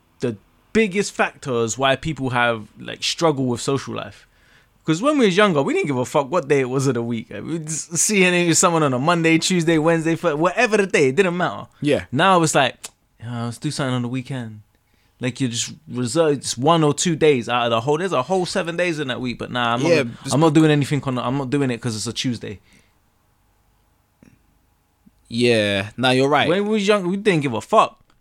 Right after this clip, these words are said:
Speaker 2: Yeah.
Speaker 1: Monday, we'd be anywhere,
Speaker 2: But
Speaker 1: central,
Speaker 2: once,
Speaker 1: boom.
Speaker 2: once you become a working man, nine to five culture, you're not really trying to do anything after work. That's all it is.
Speaker 1: Neither of us have a nine to five. <laughs>
Speaker 2: No, I, but I'm just saying,
Speaker 1: Yeah.
Speaker 2: ge-, like, generally speaking,
Speaker 1: Yeah,
Speaker 2: you know,
Speaker 1: yeah,
Speaker 2: the
Speaker 1: but
Speaker 2: week,
Speaker 1: that's
Speaker 2: the
Speaker 1: what I'm
Speaker 2: week
Speaker 1: saying. Uh, but, but that's why I think it's, it's failing in adult life.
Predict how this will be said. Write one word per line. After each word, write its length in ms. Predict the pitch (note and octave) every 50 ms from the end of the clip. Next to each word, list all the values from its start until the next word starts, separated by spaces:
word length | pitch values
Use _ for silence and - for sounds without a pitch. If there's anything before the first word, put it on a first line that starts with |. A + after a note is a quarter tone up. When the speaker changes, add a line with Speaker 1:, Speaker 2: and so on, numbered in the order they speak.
| _ _ _
Speaker 2:
Yeah. 420 | - - A#2 G#2+ G#2 G#2 F#2+ F2 G#2
Speaker 1:
Monday, 400 | A2+ B2+ D#3+ F3+ G3 G3 F#3 D#3+
we'd 100 | D#3 E3
be 140 | F3 F#3 D#3+
anywhere, 460 | E3+ G#3 G#3+ F#3+ D#3+ D3+ C#3 C3 A#2
Speaker 2:
But 80 | A2 -
Speaker 1:
central, 300 | - G3 G3+ - F#3+ F3+ D3+
Speaker 2:
once, 40 | C3
Speaker 1:
boom. 380 | A#2+ D#3+ G3 F3+ C#3+ A#2+ G#2 F#2 - -
Speaker 2:
once 260 | A#2+ D3 F3+ F#3 E3+
you 60 | F3+
become 320 | D#3+ E3+ E3 - E3+ D#3 C#3+
a 60 | C3
working 400 | C3 D3+ D3+ C#3+ - C#3 B2+ C3
man, 220 | C#3 C#3 B2 A#2
nine 200 | B2 C#3 D3 C#3
to 100 | B2 B2+
five 240 | A2+ C#3 C#3 C3+ A#2+
culture, 280 | - C3 A2+ G#2 G#2+ A2+
you're 160 | A2+ B2 C#3+
not 120 | E3 C3+
really 180 | A#2+ A#2 A2+ G#2
trying 200 | - C3 G2 G2+
to 60 | G2
do 120 | A#2+ B2+
anything 300 | B2+ A2+ G#2 G2+ A#2 G#2+
after 200 | G#2 G2 - - G#2
work. 220 | A#2 B2+ G#2+ -
That's 180 | - B2 A#2+ -
all 100 | B2+ G#2
it 80 | G2
is. 260 | A2 B2 A2 F#2+ A2+ A2
Speaker 1:
Neither 260 | B2 E3 F#3 D#3+ C#3+
of 140 | C3+ B2+ A2+
us 180 | A#2+ B2 -
have 120 | - B2 G2+
a 40 | -
nine 180 | A#2 B2+ A2+
to 100 | A2 -
five. 480 | - - - - - - E3 D3 - - - - -
<laughs> 140 | - - -
Speaker 2:
No, 120 | E3+ F#3+ E3
I, 160 | B2+ C3 D#3
but 140 | D3 F3+ D#3+
I'm 120 | E3+ E3+
just 160 | D3+ E3 -
saying, 200 | - G#3+ F#3 D3+
Speaker 1:
Yeah. 60 | C3 C3+
Speaker 2:
ge-, 160 | D#3+ A2+ C3+
like, 140 | C#3 C3 B2+
generally 520 | - E3+ F3 E3+ D#3 D3 C#3 C3+ B2 A2+
speaking, 240 | A2+ - E3+ F#3+ F#3
Speaker 1:
Yeah, 80 | D#3+
Speaker 2:
you 160 | - - - E3+
know, 40 | E3
Speaker 1:
yeah, 60 | C#3+
Speaker 2:
the 60 | B2+ A#2+
Speaker 1:
but 60 | C3
Speaker 2:
week, 60 | - -
Speaker 1:
that's 100 | G#3+ -
Speaker 2:
the 40 | -
Speaker 1:
what 60 | G#3
I'm 60 | F#3
Speaker 2:
week 60 | F#3 E3+
Speaker 1:
saying. 180 | - G#3 D3
Uh, 80 | D3 C#3+
but, 180 | - D3 C3+
but 100 | - D3
that's 180 | D3+ F#3 F3+ -
why 120 | F#3+ F3
I 40 | D#3+
think 320 | D#3 - G3 F3 C3 G#2 -
it's, 200 | C3+ C3+ A#2+ -
it's 240 | - C#3 A#2+ - -
failing 340 | - F3+ F3+ D#3+ C3+ A#2+ A#2
in 100 | A2+ A#2
adult 280 | B2 A#2+ C#3 C#3 B2+ A#2+
life. 480 | D3+ D#3+ A2 G2+ - - - - -